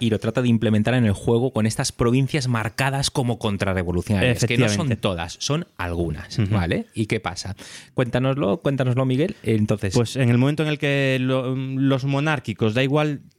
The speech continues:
Speaker 2: quién haya, mm, puesto esos cubos, lo, en el momento en el que los monárquicos controlen siete provincias,
Speaker 1: C R.
Speaker 2: C R,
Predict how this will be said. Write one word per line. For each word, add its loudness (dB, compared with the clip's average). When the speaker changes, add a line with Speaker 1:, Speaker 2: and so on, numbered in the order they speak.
Speaker 2:
quién 2
haya, 0
mm, -2
puesto -2
esos -4
cubos, 2
lo, 4
en 2
el 2
momento 2
en 2
el -6
que -2
los 0
monárquicos 0
controlen 0
siete -2
provincias, -2
Speaker 1:
C 0
R. -2
Speaker 2:
C 2
R, -2